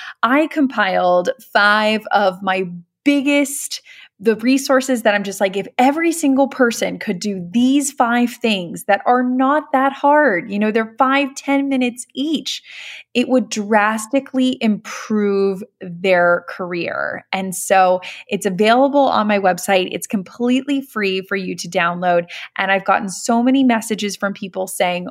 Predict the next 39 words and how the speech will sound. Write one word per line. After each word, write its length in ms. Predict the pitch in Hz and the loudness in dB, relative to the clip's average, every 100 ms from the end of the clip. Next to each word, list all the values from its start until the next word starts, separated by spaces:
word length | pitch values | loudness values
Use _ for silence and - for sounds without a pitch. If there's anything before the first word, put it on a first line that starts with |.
| - | -14
"Wow, 760 | 196 185 254 254 247 247 247 214 | -10 -2 2 4 4 4 4 0
this 240 | 196 - | -4 -4
was 140 | 180 | -6
amazing. 920 | - 190 190 247 254 254 247 240 233 | -6 -6 -2 2 2 2 0 0 0
I've 220 | 208 220 - | 0 -2 -4
totally 380 | 196 175 175 | -8 -6 -8
redone 360 | 170 175 175 175 | -8 -8 -6 -8
my 160 | - 220 | -8 -10
profile." 920 | - 302 302 - 269 254 254 254 254 - - | -2 0 0 2 2 4 4 4 0 -10 -10
I 80 | - | -6
now 180 | 180 185 | -2 0
have 220 | 202 180 | 0 -2
people 320 | - 185 180 | -6 -6 -4
reaching 360 | 185 185 175 208 | -2 -4 -4 -4
out 240 | - 262 269 | 0 0 0
to 100 | 269 | 2
me 220 | 269 254 | 4 4
because 320 | 226 214 214 | 2 -4 -2
I 80 | 190 | -2
think 260 | - 277 311 | -2 -2 -2
what 100 | 262 | -2
people 400 | 240 - - - | -4 -4 -6 0
also 280 | 269 - 370 | 0 0 0
don't 240 | 269 214 | 0 0
realize 400 | 202 190 185 180 | 0 2 2 0
is 180 | 180 175 - - - - - - | -4 -8 -16 -20 -20 -20 -20 -6
when 160 | 233 233 | 0 4
I 140 | 240 | 4
say 200 | 269 277 | 2 0
search 480 | 247 - 494 311 - - | -2 -4 -4 -2 -2 0
engine, 600 | 185 180 180 175 175 180 | 0 0 -2 -2 -4 -2
they 220 | 208 220 | 0 0
think 300 | 220 208 208 | 2 -2 0
of 140 | 190 185 | -2 0
Google. 600 | 381 294 143 85 - _ _ _ _ _ | 0 2 0 0 -6 _ _ _ _ _
"Oh, 140 | - 233 | 0 4
I'll 320 | 196 202 170 | 2 0 -6
Google 300 | 247 302 262 | 0 2 2
it." 220 | 175 160 | 0 -2